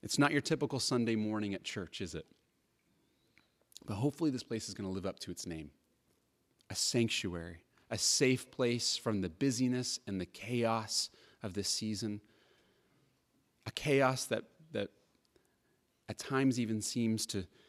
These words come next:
infringe upon or threaten to obscure the reason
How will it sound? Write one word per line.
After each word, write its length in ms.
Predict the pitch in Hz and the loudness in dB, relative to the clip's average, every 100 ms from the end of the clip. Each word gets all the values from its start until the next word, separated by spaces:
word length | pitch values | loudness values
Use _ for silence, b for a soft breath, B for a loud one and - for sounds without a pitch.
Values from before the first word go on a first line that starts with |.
| b b b b b - | b b b b b -2
infringe 440 | 107 - 139 127 | -2 4 8 8
upon 300 | 117 104 95 | 6 0 0
or 60 | 87 | -2
threaten 440 | - 127 120 127 | -4 0 0 0
to 120 | 104 104 | -4 -4
obscure 520 | - - - 107 104 | -2 -4 -2 0 0
the 120 | 92 | 0
reason 680 | 85 101 120 113 92 80 | -2 0 2 2 0 -6